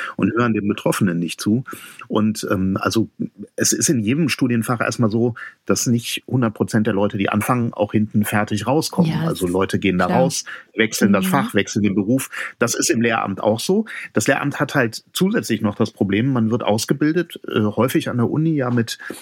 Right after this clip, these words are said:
Speaker 1: äh, vielen frischen Ideen
Speaker 2: Mhm.
Speaker 1: zum Lernen, wie Unterricht anders laufen kann, wie andere Lernkonzepte sind, dass man Hausaufgaben vielleicht einfach, äh, in die Tonne kloppen kann und andere, äh, Ideen des selbstständigen Lernens findet. Und dann kommt man in ein System rein,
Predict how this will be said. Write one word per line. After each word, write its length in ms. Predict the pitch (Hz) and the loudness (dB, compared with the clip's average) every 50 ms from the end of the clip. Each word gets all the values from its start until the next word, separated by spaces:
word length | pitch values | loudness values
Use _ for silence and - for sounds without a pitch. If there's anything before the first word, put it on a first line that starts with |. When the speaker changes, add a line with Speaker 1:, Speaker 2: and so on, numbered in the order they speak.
| - - _ - | -16 -12 _ -2
Speaker 1:
äh, 140 | - 104 | 0 0
vielen 320 | 101 - - 190 196 170 143 | 0 0 2 2 2 2 0
frischen 420 | - - - 180 180 - - 127 | 0 0 0 0 2 2 0 0
Ideen 440 | - - 113 110 131 151 139 101 202 | 0 0 0 0 2 0 2 2 2
Speaker 2:
Mhm. 280 | 180 180 185 190 202 202 - _ _ _ | 2 2 0 -2 -2 -4 -6 _ _ _
Speaker 1:
zum 200 | - - 113 92 | -2 0 0 2
Lernen, 480 | 95 98 104 107 110 95 87 87 85 87 | 2 2 2 2 0 0 -2 -2 0 0
wie 80 | 104 | 0
Unterricht 460 | 117 - 131 120 147 101 104 101 - | 2 2 2 0 2 0 0 0 0
anders 320 | - 113 131 135 - - - | 0 0 2 0 0 0 -2
laufen 320 | - 76 82 - - 92 | -2 -2 -2 -2 -2 -2
kann, 220 | - 87 90 90 85 | -2 0 0 0 2
wie 80 | 104 | 2
andere 240 | 82 95 113 107 107 | 2 2 2 2 2
Lernkonzepte 720 | 101 98 113 139 135 - 101 90 - 107 - - - 87 | 2 2 0 0 0 -2 -2 0 0 -2 -2 -2 -2 -2
sind, 200 | 78 90 87 - - - - - - | 0 0 -2 -2 -4 -6 -8 -4 -2
dass 160 | - - - | -2 0 2
man 100 | 95 85 | 2 2
Hausaufgaben 580 | 85 107 107 107 98 - - 82 85 90 92 87 | 2 2 0 0 -2 0 0 0 0 0 -2 -2
vielleicht 280 | - 101 90 92 - | 0 0 0 0 0
einfach, 400 | - - 87 - 87 - - - | -2 -4 -2 -4 -4 -4 -6 -6
äh, 220 | - - 92 92 - | -2 0 0 0 2
in 80 | 101 | 2
die 100 | 98 95 | 0 0
Tonne 260 | - - 107 101 101 | 0 0 0 2 0
kloppen 320 | 92 - - 92 - - 95 | 0 0 -2 -2 0 -2 0
kann 200 | - - 92 95 | 0 0 0 0
und 180 | 95 90 - | 0 -2 -2
andere, 400 | - 98 110 113 92 90 90 90 - - - - - - - | 0 0 0 2 2 0 -2 -4 -4 -8 -14 -14 -14 -8 -4
äh, 140 | - 90 92 | 0 0 0
Ideen 460 | 85 - 95 - 113 101 95 90 90 | 2 0 0 0 2 2 2 2 0
des 120 | 90 85 - | -2 0 0
selbstständigen 540 | 107 87 - - - 90 82 80 - - | 0 -2 0 0 0 0 0 -2 -2 -2
Lernens 340 | 87 82 80 80 82 82 - | 0 0 0 0 -2 -4 -4
findet. 380 | - - 87 82 76 69 - - - - - - - - | -2 -2 -2 -2 -2 -4 -6 -8 -8 -8 -8 -8 -8 -6
Und 140 | - - 117 | -2 0 0
dann 100 | 127 113 | 0 0
kommt 220 | - 180 185 196 | 0 0 0 0
man 120 | - 196 151 | 0 0 0
in 120 | 120 113 | 0 -2
ein 180 | - - 120 113 | 0 0 0 0
System 480 | 107 113 101 - - - 175 190 190 | 2 0 -2 -2 -2 0 0 0 0
rein, 420 | 131 - 85 87 104 139 175 208 | 0 -2 -2 0 0 0 0 -2